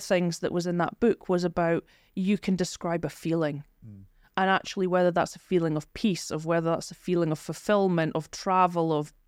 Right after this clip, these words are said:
Speaker 1: awe, or what, you know, whatever that is. And I think that really helps some people, because you almost get told that if you don't have the big fancy stuff on it, you're not doing it right.
Speaker 2: Yeah.
Speaker 1: And that's,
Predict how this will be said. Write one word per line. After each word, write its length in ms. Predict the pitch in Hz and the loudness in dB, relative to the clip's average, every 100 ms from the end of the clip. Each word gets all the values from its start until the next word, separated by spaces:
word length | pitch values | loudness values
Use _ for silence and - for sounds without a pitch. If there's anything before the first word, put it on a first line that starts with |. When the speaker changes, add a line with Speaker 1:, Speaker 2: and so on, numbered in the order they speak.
| _ | _
Speaker 1:
awe, 300 | - 196 180 | 4 6 6
or 100 | 170 | 4
what, 220 | 196 - 233 | 2 0 2
you 100 | 269 | 2
know, 120 | 202 - _ _ | 2 0 _ _
whatever 640 | 226 196 233 - 233 202 | -8 0 2 2 2 2
that 220 | 202 185 - | 2 2 2
is. 140 | 208 | 0
And 100 | 202 | -2
I 40 | |
think 420 | 196 - 269 - - | -4 0 -2 0 0
that 200 | 208 - | 0 0
really 440 | 180 202 202 185 | 0 0 2 0
helps 400 | 170 233 311 - | 2 4 2 0
some 140 | - 262 | -8 -6
people, 240 | 240 180 | -2 -2
because 420 | 180 196 226 208 - - _ | -2 0 0 0 -6 -20 _
you 320 | 226 240 277 254 | -2 2 4 4
almost 540 | 277 285 247 196 - | 4 4 2 0 -2
get 200 | 185 - | -4 -2
told 340 | - 226 202 - | 0 0 0 0
that 200 | 180 - | 2 2
if 160 | 196 | 0
you 200 | 202 220 | 0 0
don't 260 | 208 233 - | 2 0 0
have 400 | 220 214 196 190 _ _ - | 2 2 2 -2 _ _ -2
the 60 | |
big 160 | 185 202 | 0 0
fancy 340 | - 202 - | 0 0 -2
stuff 380 | 185 - 233 - | -8 -4 -6 -2
on 200 | 214 262 | 0 2
it, 200 | 151 135 | 0 0
you're 100 | 220 | 0
not 200 | 247 240 | 2 0
doing 300 | - 302 359 | 0 2 4
it 80 | 302 | 2
right. 300 | 147 123 120 - | 0 -2 -2 -10
Speaker 2:
Yeah. 240 | - 101 90 - _ - | -10 -10 -10 -16 _ -2
Speaker 1:
And 340 | 220 220 220 - _ | 0 2 2 -2 _
that's, 580 | 214 262 - - - - | 2 4 4 -4 -16 -16